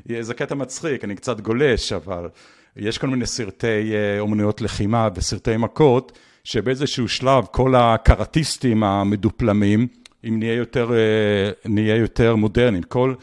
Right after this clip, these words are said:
כל לוחמי ה-M A, ה-M M A, המתוחכמים האלה והקשוחים האלה, באיזשהו שלב של הסרט פשוט מתחילים לריב על האקדח, כי כל אחד רוצה את האקדח, כי מי שיש לו את האקדח הוא מנצח.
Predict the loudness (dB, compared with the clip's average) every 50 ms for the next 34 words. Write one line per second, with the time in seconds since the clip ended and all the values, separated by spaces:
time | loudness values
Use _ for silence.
0 | -16 _ _ _ 6 6 6 6 4 2 0 2 4 4 4 4 4 2 0 0
1 | 2 2 2 0 0 0 0 2 2 2 2 2 2 2 2 2 4 6 6 8
2 | 8 8 8 8 8 8 6 4 2 0 -2 -8 -14 _ _ -2 4 4 6 6
3 | 6 4 4 2 2 0 2 4 6 6 6 4 4 2 2 2 0 -2 -2 -2
4 | -4 -4 -4 -4 -6 -6 -6 -4 -4 -4 -2 -2 0 0 0 0 0 0 0 -2
5 | -4 -8 -20 -20 -20 _ _ -6 -6 -6 -6 -8 -10 -10 -10 -12 -10 -10 -10 -10
6 | -10 -8 -8 -8 -8 -6 -4 0 2 2 2 0 -2 -2 -2 0 0 0 -2 -4
7 | -4 -4 -4 -2 0 0 0 0 0 -2 -2 0 0 2 2 2 0 0 2 4
8 | 4 4 2 0 -6 -6 -4 -2 -2 0 -2 -2 -2 -2 -2 -2 -2 -2 0 0
9 | 0 -2 0 0 0 0 0 -2 -6 -14 _ _ _ _ -4 -2 0 0 0 0
10 | 0 0 -2 -2 -4 -2 -2 0 2 2 2 2 0 -2 -6 -6 -6 -8 -8 -8
11 | -8 -8 -10